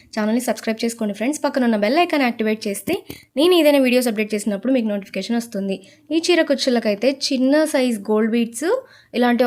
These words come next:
ఓవెల్ షేప్ బీడ్స్ తీసుకున్నాను. అలాగే టాజల్స్ వచ్చేసి ముందే రెడీ చేసి పెట్టుకున్నాను. ఒక హెమ్మింగ్ నీడిల్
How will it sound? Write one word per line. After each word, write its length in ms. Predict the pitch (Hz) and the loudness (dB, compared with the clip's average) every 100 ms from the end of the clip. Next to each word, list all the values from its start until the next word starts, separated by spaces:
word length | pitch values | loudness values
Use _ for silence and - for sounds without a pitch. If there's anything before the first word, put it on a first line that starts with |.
| 233 | 2
ఓవెల్ 200 | 226 240 | 2 2
షేప్ 180 | 269 226 226 | 2 2 0
బీడ్స్ 180 | 220 - | -2 -6
తీసుకున్నాను. 560 | 196 - 208 202 202 294 494 - - - | -6 -4 -6 -4 -2 -2 -2 -10 -10 -2
అలాగే 220 | 233 233 262 262 | 2 2 2 2
టాజల్స్ 360 | 220 240 262 254 | 2 0 0 -2
వచ్చేసి 340 | 254 240 302 294 | -2 0 2 2
ముందే 260 | 226 220 254 - _ _ - | 2 2 0 -2 _ _ -2
రెడీ 200 | 214 220 | 0 0
చేసి 160 | 240 233 | 0 0
పెట్టుకున్నాను. 520 | 220 - 208 196 202 302 - _ _ _ _ | -4 -4 -4 -2 0 -2 -2 _ _ _ _
ఒక 140 | 240 269 | -4 2
హెమ్మింగ్ 240 | 262 302 330 | 4 6 6
నీడిల్ 200 | 285 | 4